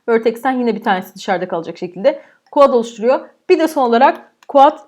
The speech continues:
strip fonksiyonumuz var. Quad strip, strip fonksiyonu da yine her biriyle ilk gördüğümüz şekildeki gibi. Şu anda,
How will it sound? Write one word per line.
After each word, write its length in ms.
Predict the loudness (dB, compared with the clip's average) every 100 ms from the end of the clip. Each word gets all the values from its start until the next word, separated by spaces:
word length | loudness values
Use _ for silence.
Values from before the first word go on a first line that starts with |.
| _
strip 460 | -20 -18 -6 -6 -4
fonksiyonumuz 600 | -4 -4 -6 -8 -6 -2
var. 240 | 0 0 0
Quad 280 | 0 0
strip, 220 | -2 -16 -18
strip 320 | -20 -16 -12 -6
fonksiyonu 460 | -8 -6 -8 -2
da 180 | -2 -4 -6
yine 280 | -6 -6 -10
her 460 | -4 4 4 4 -4
biriyle 600 | -4 -2 2 0 0 _
ilk 180 | -14 -4
gördüğümüz 380 | -4 -2 -6 -8
şekildeki 300 | -12 -8 -10
gibi. 260 | -8 -12 -12 _ _
Şu 160 | -2 2
anda, 280 | 6 4